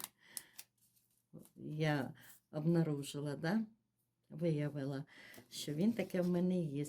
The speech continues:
Ріджестар Ліла, чудовий ліловий колір. Тож дивіться, як у вас будуть виглядати саджанці, е, яким може бути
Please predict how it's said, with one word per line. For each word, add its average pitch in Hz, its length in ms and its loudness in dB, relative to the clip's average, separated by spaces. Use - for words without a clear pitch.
Ріджестар 151 680 -4
Ліла, 151 440 2
чудовий 165 680 0
ліловий 151 500 0
колір. 294 520 -2
Тож 311 340 2
дивіться, 214 880 4
як 233 480 4
у 208 60 2
вас 208 540 4
будуть 202 500 2
виглядати 196 920 4
саджанці, 226 1040 2
е, 185 240 0
яким 240 800 2
може 190 640 2
бути 294 580 -2